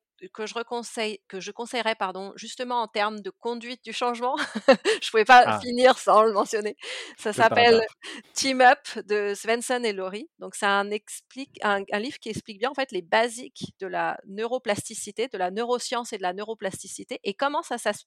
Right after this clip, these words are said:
Speaker 1: s'applique au changement en entreprise avec un cas d'usage concret. Donc, je trouve ça hyper intéressant et
Speaker 2: Ça a
Speaker 1: ça,
Speaker 2: l'air.
Speaker 1: ça donne vraiment les bases sans rentrer dans le, le, le, le, les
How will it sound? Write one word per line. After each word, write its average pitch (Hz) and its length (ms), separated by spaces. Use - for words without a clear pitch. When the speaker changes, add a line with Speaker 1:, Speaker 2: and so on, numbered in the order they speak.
Speaker 1:
s'applique 226 420
au 190 80
changement 220 400
en 233 120
entreprise 190 500
avec 208 260
un 220 140
cas 262 180
d'usage 240 460
concret. 214 360
Donc, 190 140
je - 60
trouve 214 160
ça 254 220
hyper 277 320
intéressant 208 640
et 202 140
Speaker 2:
Ça - 160
a 107 40
Speaker 1:
ça, 214 120
Speaker 2:
l'air. - 220
Speaker 1:
ça 202 180
donne 208 160
vraiment 233 320
les 233 160
bases 226 320
sans 233 380
rentrer 220 580
dans 202 160
le, 175 240
le, 170 340
le, - 220
le, - 80
les 160 100